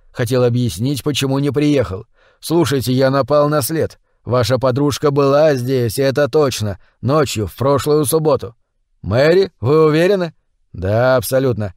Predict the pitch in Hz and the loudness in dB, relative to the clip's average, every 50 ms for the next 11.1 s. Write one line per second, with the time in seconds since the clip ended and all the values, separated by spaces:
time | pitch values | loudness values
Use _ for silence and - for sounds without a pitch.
0 | _ _ _ _ _ _ 104 101 98 - 107 101 95 120 120 110 123 131 131 127 | _ _ _ _ _ _ -8 -6 -4 -4 -4 -4 -2 -2 -2 0 0 0 0 0
1 | 117 107 131 131 135 139 135 131 123 127 127 120 131 120 - 160 165 147 - - | 2 0 0 0 0 0 0 0 0 0 -2 -2 -4 -4 -2 -2 -2 -2 -2 -2
2 | 123 113 107 - 135 131 131 139 139 139 120 147 143 123 - 95 92 - - _ | -4 -4 -2 0 0 0 0 0 -2 -2 -2 -2 -2 -2 -2 -6 -10 -12 -16 _
3 | _ _ _ _ _ _ - 220 202 165 127 - 139 139 131 127 127 120 123 127 | _ _ _ _ _ _ -8 -6 -6 -6 -6 -4 -4 -2 0 0 0 0 -2 -2
4 | 113 131 131 117 - 139 135 135 120 - - 151 127 139 175 180 202 196 160 139 | -2 -4 -4 -2 0 0 0 0 -2 -2 -4 -4 -2 -2 -2 -2 -2 -2 0 0
5 | 127 127 120 - - _ _ _ - 117 101 147 151 151 143 147 - - 156 170 | 0 -2 -2 -4 -8 _ _ _ -8 -4 0 0 2 2 0 -2 -4 -2 -2 -2
6 | 196 180 139 113 - 110 98 95 - _ _ _ 107 113 127 127 127 131 135 127 | -2 -2 -4 -4 -4 -6 -6 -6 -10 _ _ _ -4 0 0 2 2 2 2 2
7 | 117 123 143 139 135 135 92 104 135 139 143 151 160 165 151 123 95 87 80 - | 2 2 0 0 0 -2 -2 -2 -2 -2 -2 -2 -2 0 -2 -2 -4 -8 -12 -16
8 | - _ _ _ _ _ _ - - - 147 120 120 131 120 143 151 147 139 147 | -20 _ _ _ _ _ _ -12 -6 -4 -4 -2 -2 -2 0 0 0 2 2 2
9 | 139 120 - 139 120 143 139 139 147 143 139 147 147 151 160 156 - - 214 185 | 0 0 0 -2 -2 -2 -2 0 0 0 0 0 0 0 0 -2 0 -2 -2 0
10 | 147 127 113 - 135 127 127 113 107 127 127 120 - - 143 135 117 131 131 131 | 0 -2 -2 -2 -2 -2 0 0 0 -2 -2 -2 -2 0 0 0 0 0 0 0
11 | 123 | -2